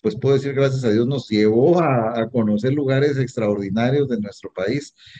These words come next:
He encontrado lugares preciosos acá en Guatemala, digo, "¿Cómo no había venido antes?". Y así ha sido en cada vez que hemos tenido la oportunidad de viajar. Pero bueno, entre los, los viajes esos, eh, que hemos tenido, también hemos encontrado,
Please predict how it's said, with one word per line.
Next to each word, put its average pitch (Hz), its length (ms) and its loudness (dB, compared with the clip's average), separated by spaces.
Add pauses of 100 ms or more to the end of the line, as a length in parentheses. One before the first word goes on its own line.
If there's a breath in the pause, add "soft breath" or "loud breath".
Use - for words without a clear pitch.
(300 loud breath)
He 110 100 -10
encontrado 117 520 -2
lugares 117 400 -2
preciosos 120 640 -2
acá 107 180 -6
en 113 80 -2
Guatemala, 117 400 -4
digo, 127 220 -2
"¿Cómo 127 200 -4
no 123 80 0
había 127 200 2
venido 113 280 0
antes?". - 360 -4 (480 soft breath)
Y 117 260 0
así 110 220 0
ha 151 80 2
sido 156 360 2
en 98 360 -2
cada 120 160 2
vez 120 100 0
que 127 100 -2
hemos 120 180 2
tenido 107 200 -4
la 117 60 2
oportunidad 107 420 -6
de 113 120 0
viajar. 101 260 -4
Pero 110 160 2
bueno, 151 240 2 (440 loud breath)
entre 117 540 4
los, 110 420 0 (120)
los 104 160 -4
viajes 143 400 -2
esos, 156 360 -2
eh, 123 60 2 (600)
que 123 120 2
hemos 135 260 0
tenido, 127 440 2
también 120 400 0
hemos 139 280 -2
encontrado, 123 720 0